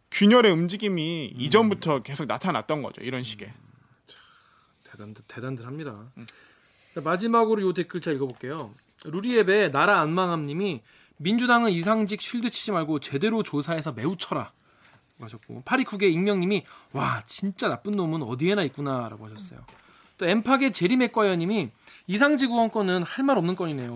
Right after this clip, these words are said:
Speaker 2: 자금 출처라든지 수상한 부분 이렇게 많은데 잘못한 건 잘못한 거로 빨리 인정하고 수사를 해야죠"라고 하셨습니다.
Speaker 1: 네.
Speaker 2: 이런 거 나왔을 때 빨리 좀 제대로 해결을 해야 될 텐데.
Speaker 1: 그렇죠.
Speaker 2: 근데 이
Speaker 1: 근데
Speaker 2: 상황에서 또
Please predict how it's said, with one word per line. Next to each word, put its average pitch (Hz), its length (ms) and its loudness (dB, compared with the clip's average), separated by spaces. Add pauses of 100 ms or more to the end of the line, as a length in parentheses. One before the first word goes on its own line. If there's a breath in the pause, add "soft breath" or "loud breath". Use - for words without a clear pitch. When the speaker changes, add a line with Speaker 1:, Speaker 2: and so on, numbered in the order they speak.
(100)
Speaker 2:
자금 180 320 -2
출처라든지 165 600 -2
수상한 240 380 -2
부분 185 180 -2
이렇게 233 240 -4
많은데 156 340 2 (400 loud breath)
잘못한 240 340 2
건 240 100 2
잘못한 233 340 -2
거로 214 160 0
빨리 247 180 2
인정하고 202 340 2
수사를 214 280 -4
해야죠"라고 196 640 4
하셨습니다. 113 680 -14
Speaker 1:
네. 117 60 -16 (400 loud breath)
Speaker 2:
이런 240 840 -2
거 220 460 0 (280)
나왔을 185 320 -4
때 185 140 0 (240)
빨리 233 200 -4
좀 185 200 -6 (300)
제대로 170 380 -4
해결을 190 260 -6
해야 226 80 -4
될 214 80 -4
텐데. 127 320 -10 (120)
Speaker 1:
그렇죠. 143 340 -12 (100)
Speaker 2:
근데 180 160 -4
이 160 40 0
Speaker 1:
근데 - 140 2
Speaker 2:
상황에서 254 360 4
또 - 240 -8